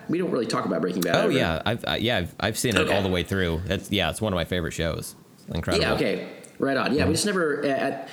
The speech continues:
Speaker 1: it ended way before the show did, uh, our show started, so we don't talk about it really,
Speaker 2: Yeah.
Speaker 1: but, uh, phenomenal show. So, uh, I won't go to total spoilers, but,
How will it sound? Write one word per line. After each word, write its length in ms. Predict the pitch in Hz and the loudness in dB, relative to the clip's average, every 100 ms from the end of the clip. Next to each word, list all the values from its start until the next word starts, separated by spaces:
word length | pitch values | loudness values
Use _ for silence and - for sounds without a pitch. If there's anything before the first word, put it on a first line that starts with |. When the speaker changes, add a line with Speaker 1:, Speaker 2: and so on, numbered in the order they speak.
| - | -4
Speaker 1:
it 100 | 139 | 0
ended 260 | 175 185 151 | 2 2 2
way 140 | 151 | 2
before 240 | 143 147 135 | 0 0 0
the 80 | 113 | 0
show 240 | 151 139 | 0 0
did, 400 | 120 98 95 98 117 | 2 2 0 0 0
uh, 180 | 104 | 0
our 200 | 104 110 | 0 0
show 160 | 107 117 | 0 0
started, 400 | - 113 95 90 | 2 2 2 0
so 340 | - 92 90 | 0 2 2
we 140 | 90 104 | 0 0
don't 320 | 95 92 - | 0 -4 -8
talk 200 | - 123 | -4 -2
about 160 | 92 85 | 0 0
it 40 | 87 | 2
really, 200 | 87 90 | 2 2
Speaker 2:
Yeah. 60 | |
Speaker 1:
but, 240 | 87 87 - - - - - | 0 -2 -6 -14 -20 -8 -4
uh, 140 | 87 | -2
phenomenal 380 | - 156 156 104 | 0 0 0 0
show. 260 | 92 92 87 | 0 0 0
So, 280 | - 98 - - - - | 0 0 -2 -8 -10 -2
uh, 40 | |
I 240 | 101 101 151 | 0 2 2
won't 160 | 180 175 | 2 2
go 80 | |
to 140 | 160 123 - - | 2 0 -4 -4
total 220 | - 147 120 | 0 0 2
spoilers, 420 | - 123 110 104 | 0 2 2 2
but, 340 | 120 113 - | 0 0 -2